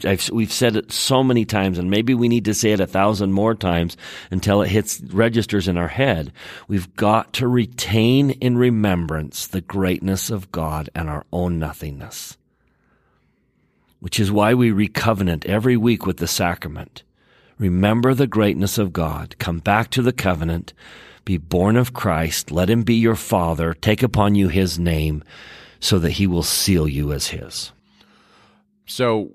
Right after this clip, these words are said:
Speaker 2: those are the main points. I want to go off on some dirt roads just for a minute on a couple things. Um, you know, for example,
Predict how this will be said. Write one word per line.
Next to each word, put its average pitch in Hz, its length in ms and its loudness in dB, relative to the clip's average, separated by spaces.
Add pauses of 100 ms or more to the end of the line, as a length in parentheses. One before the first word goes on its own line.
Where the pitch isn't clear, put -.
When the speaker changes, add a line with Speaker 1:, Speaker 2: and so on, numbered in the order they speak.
Speaker 2:
those 135 300 0
are 185 40 -6
the 143 60 2
main 110 240 2
points. 80 500 -8
I 113 100 0
want 151 180 2
to 101 120 4
go 110 240 4
off 107 240 4
on 101 140 2
some 95 160 -2
dirt 98 200 2
roads 95 420 -2
just - 220 -6
for 101 160 -4
a 95 60 0
minute 90 300 -2
on 87 120 -4
a 90 60 -4
couple 95 320 -6
things. 92 460 -6 (400)
Um, 80 420 -2 (600)
you 113 100 0
know, 92 280 -2
for 117 220 -4
example, 104 640 0